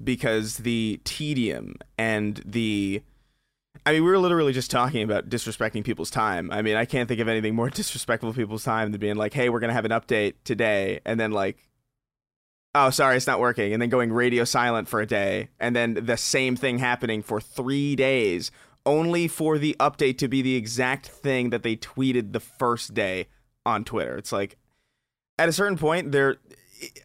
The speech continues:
I don't wanna say it's, I don't wanna attribute <laughs> any malice to what could be attributed to, uh, ignorance, but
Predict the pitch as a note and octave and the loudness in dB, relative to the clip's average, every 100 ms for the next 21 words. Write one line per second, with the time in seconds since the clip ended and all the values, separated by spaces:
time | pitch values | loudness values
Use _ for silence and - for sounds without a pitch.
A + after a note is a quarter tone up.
0 | _ - A3 C#4 A3+ G3+ F3+ D3 B2+ _ | _ 0 2 2 2 2 0 -4 -6 _
1 | _ _ - C#3+ C3 G#3 A3+ F3+ - D3+ | _ _ -20 -4 2 4 4 2 0 0
2 | C#3+ - - D3 A2 - D3 C#3+ C#3 C#3 | 0 0 0 0 -2 -6 -2 2 4 4
3 | A2+ - - A#2+ A#2+ A#2 A#2 A#2+ A#2+ A#2 | 2 -2 0 0 0 -2 -2 -2 -2 -2
4 | A2+ A2 - A2 G#2+ G2+ F#2+ A2 _ _ | -2 -6 -4 -2 0 0 -4 -6 _ _
5 | _ _ - C3 A#2+ F#2+ E2+ - A2+ F2+ | _ _ 0 0 2 0 -2 -4 0 0